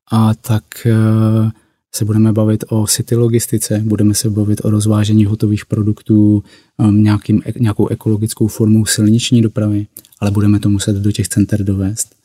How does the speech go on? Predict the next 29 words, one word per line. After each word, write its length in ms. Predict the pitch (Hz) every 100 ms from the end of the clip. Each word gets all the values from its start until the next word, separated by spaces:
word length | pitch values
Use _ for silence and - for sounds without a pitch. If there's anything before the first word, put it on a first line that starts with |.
| _ 104
nějakého 480 | 104 101 104 98
hubu. 340 | 95 104 113 110 _ _ _ -
A 60 |
tady 180 | 113 104
si 120 | -
myslím, 260 | 104 - 101
že 120 | 104
železnice 540 | 101 101 101 101 -
má, 280 | 104 104 104 - _ _ -
má 140 | 107
co 120 | -
nabídnout 600 | 107 101 104 107 110 110 -
a, 80 | 107 104 104 101 -
a 80 | 107
bude 200 | 101 104
to 160 | 110 -
o 300 | 107 101 104 _ -
investicích, 760 | 104 104 - 107 - 113 -
jistě, 380 | 95 - - 110 - _
pravděpodobně 600 | 98 95 90 95 95 101
nějakou 300 | - - -
formou 340 | - 101 101
kombinované 600 | 101 101 104 110 107 107
dopravy, 460 | 107 - 107 107 117 _ _ _ _ -
rychlých 400 | 104 104 - 110
kompatibilních 760 | - 107 110 104 107 104 104
nástaveb, 500 | 107 104 - 110 107 107 -
silnice, 500 | - 104 104 104 107
železnice, 560 | 104 107 110 110 123